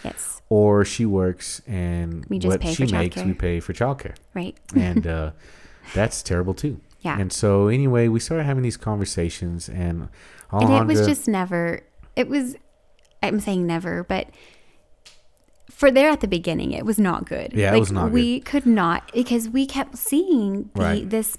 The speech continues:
Speaker 1: this whole situation
Speaker 2: Right.
Speaker 1: as, like, it's either this or that. It's
Speaker 2: Yeah, it's
Speaker 1: this
Speaker 2: either
Speaker 1: or that.
Speaker 2: she works,
Speaker 1: And,
Speaker 2: she doesn't. It's either,
Speaker 1: and,
Speaker 2: yeah.
Speaker 1: you know, I, I was doing some work on my end with,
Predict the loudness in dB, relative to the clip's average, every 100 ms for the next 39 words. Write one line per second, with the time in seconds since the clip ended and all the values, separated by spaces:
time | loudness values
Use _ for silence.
0 | -6 -4 -4 -4 -4 -4 -4 -6 -6 -4
1 | -4 -4 -4 -6 -12 -14 -6 -4 -4 -8
2 | -20 -2 -2 0 -2 -2 -4 -6 -14 -18
3 | -6 0 2 0 -4 -4 -4 -4 -6 -4
4 | -2 0 0 0 0 -2 -4 -2 2 4
5 | 4 2 -2 -4 -4 -6 -10 -6 -4 -4
6 | -2 0 0 0 -2 -2 -2 -2 -4 -2
7 | -2 -2 -2 -6 -4 -2 -2 -2 -4 -4
8 | -4 -4 -4 -4 -6 -6 -4 -4 -4 -4
9 | -2 -2 -4 -4 -2 -4 -4 -6 -10